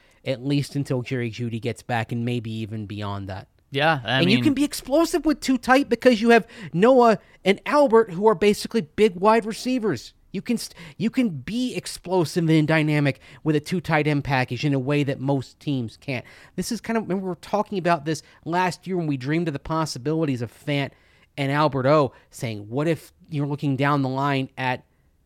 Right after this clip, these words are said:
Speaker 1: what the Patriots had for that brief moment when they had Gronk and the late Aaron Hernandez?" That o-, when that, when the Patriots did that in the early twenty tens,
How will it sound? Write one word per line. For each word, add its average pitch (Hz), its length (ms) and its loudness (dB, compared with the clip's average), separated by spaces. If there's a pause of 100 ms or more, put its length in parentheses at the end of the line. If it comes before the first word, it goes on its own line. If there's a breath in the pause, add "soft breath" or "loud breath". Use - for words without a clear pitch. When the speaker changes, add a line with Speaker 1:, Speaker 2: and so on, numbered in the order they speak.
(640)
Speaker 1:
what 139 280 -8
the - 80 -18
Patriots 151 600 -4
had 151 220 -4
for 139 120 -6
that 135 200 -4
brief 143 360 -4
moment 139 440 0 (280 soft breath)
when 139 240 -2
they 135 100 -2
had 131 320 -4 (480)
Gronk 143 440 -2 (460)
and 127 460 -4
the 135 100 -6
late 135 240 -2
Aaron 135 220 -4
Hernandez?" 123 640 -6 (1120)
That 156 340 0
o-, 170 260 2
when 135 260 0
that, 160 340 2
when 147 180 2
the 127 100 0
Patriots 156 580 -4
did 143 240 -6
that 147 240 0
in 127 160 -4
the 120 140 -8
early 147 260 -4
twenty 143 380 -4
tens, 135 500 -4